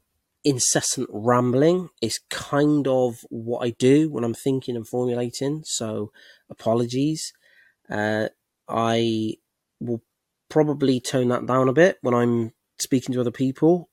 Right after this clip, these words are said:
and formulating ideas with them. But yeah, when I'm looking at these ideas on my own and, uh, discussing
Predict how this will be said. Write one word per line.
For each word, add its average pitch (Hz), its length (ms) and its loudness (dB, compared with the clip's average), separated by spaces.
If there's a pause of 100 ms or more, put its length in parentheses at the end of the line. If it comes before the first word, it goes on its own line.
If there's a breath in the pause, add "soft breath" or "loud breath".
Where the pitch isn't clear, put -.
and 107 440 -2
formulating 120 440 -2
ideas 110 320 -2
with 110 140 -10
them. 147 300 4
But - 140 -2
yeah, 107 180 0
when 110 160 0
I'm 123 200 2 (1080 loud breath)
looking 175 200 6
at 170 80 8
these 160 160 6
ideas 147 360 8
on 139 80 6
my 139 180 8
own 151 380 8 (100)
and, 120 760 0
uh, 113 440 0
discussing 120 1120 0